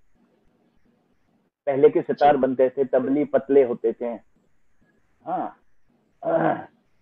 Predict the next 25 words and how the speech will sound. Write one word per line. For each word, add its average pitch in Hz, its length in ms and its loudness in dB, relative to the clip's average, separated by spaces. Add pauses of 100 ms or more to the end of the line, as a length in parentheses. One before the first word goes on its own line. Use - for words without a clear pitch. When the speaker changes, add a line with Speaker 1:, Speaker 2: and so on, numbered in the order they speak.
(800)
Speaker 1:
पर्दे 143 500 2
जो 139 160 4
हैं 123 360 -6 (140)
उतने 156 280 -2
गोल 139 280 8
नहीं 147 200 0
होते 117 280 0
थे 113 220 -6
जो 117 160 0
आजकल 113 480 -2
हो 107 180 -4
रहा 101 220 -4
है, - 160 -10 (640)
और 139 180 2
भी 135 120 0
flat 131 360 -2
होते 110 280 -2
थे, 110 180 -12 (560)
तो 135 100 -4
उसमें 147 220 -8
चार 147 320 2
सुर 143 220 -2
का 147 140 0
मींड 151 400 -4 (200)
निकल, 143 380 0